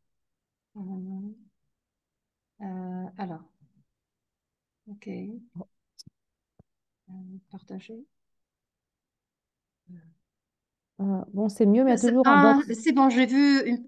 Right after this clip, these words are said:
Speaker 1: bon, non. Euh, c'est bon ? J'espère,
Speaker 2: Ouais.
Speaker 1: hein,
Speaker 2: C'est
Speaker 1: avec ça.
Speaker 2: mieux. Ouais, c'est
Speaker 1: C'est
Speaker 2: mieux.
Speaker 1: mieux.
Speaker 2: C'est dans le, ouais, pour le
Speaker 1: Malheureusement,
Speaker 2: coup.
Speaker 1: j'ai pas su comment, euh,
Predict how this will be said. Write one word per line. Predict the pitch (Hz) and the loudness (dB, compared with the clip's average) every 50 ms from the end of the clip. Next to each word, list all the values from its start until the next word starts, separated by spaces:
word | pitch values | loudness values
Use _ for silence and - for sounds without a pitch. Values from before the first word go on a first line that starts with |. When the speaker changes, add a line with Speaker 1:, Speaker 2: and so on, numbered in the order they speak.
| - - | -14 -12
Speaker 1:
bon, | 214 208 214 220 226 233 | -10 -8 -6 -4 -4 -4
non. | 233 220 226 233 - - _ _ - | -4 -4 -4 -6 -8 -12 _ _ 0
Euh, | 233 240 | 0 2
c'est | 240 262 285 | 2 0 0
bon ? | 269 302 311 - - - _ _ _ _ _ _ _ _ _ _ _ _ _ - _ - | 0 0 0 -2 -8 -20 _ _ _ _ _ _ _ _ _ _ _ _ _ -20 _ -10
J'espère, | 202 220 247 - - 262 247 254 247 | -8 -8 -8 -4 -4 -2 -2 -2 -2
Speaker 2:
Ouais. | 233 | -2
Speaker 1:
hein, | 233 233 226 233 240 - _ _ _ - 202 | -2 -4 -4 -6 -10 -16 _ _ _ -16 -8
Speaker 2:
C'est | 196 208 | 0 4
Speaker 1:
avec | 294 285 | 4 6
ça. | 269 262 214 185 | 6 6 4 2
Speaker 2:
mieux. | 180 - - _ _ _ _ - | 0 -4 -12 _ _ _ _ -2
Ouais, | 254 262 262 | 0 0 2
c'est | 262 | 4
Speaker 1:
C'est | - 262 | 2 2
Speaker 2:
mieux. | 226 220 214 | 2 2 0
Speaker 1:
mieux. | |
Speaker 2:
C'est | 208 208 - 226 202 | -2 -2 -4 -4 -2
dans | 185 202 202 | -2 -2 -2
le, | 196 | -2
ouais, | - | -2
pour | - - - 190 | -4 -4 -6 -6
le | 190 | -4
Speaker 1:
Malheureusement, | - - - - - 214 226 277 294 | -4 -2 -2 -2 0 0 0 0 -2
Speaker 2:
coup. | 302 | -2
Speaker 1:
j'ai | 294 285 | -6 -6
pas | - - 269 | -6 -6 -8
su | 262 - - 285 285 | -8 -6 -6 -6 -6
comment, | - 269 247 254 262 262 262 254 247 240 233 | -4 -4 -4 -2 -2 -4 -4 -4 -6 -8 -8
euh, | 233 226 | -10 -10